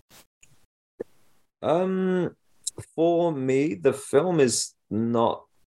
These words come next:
the, the focus wasn't the sexual assault, it was the, the, the, the trauma after. So I think,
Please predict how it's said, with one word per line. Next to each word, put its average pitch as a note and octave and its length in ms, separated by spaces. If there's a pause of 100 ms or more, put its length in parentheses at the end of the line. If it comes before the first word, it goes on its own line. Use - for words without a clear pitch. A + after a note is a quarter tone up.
(460)
the, C3+ 80
the B2 100
focus D3+ 420
wasn't G#2 340
the G#2 160
sexual G#2+ 520
assault, G#2+ 420
it A2 140
was G2 280
the, F2 440
the, E2 320
the, E2 200 (180)
the - 100
trauma F#2+ 600
after. F2+ 320
So G2 420 (680)
I B2+ 60
think, - 360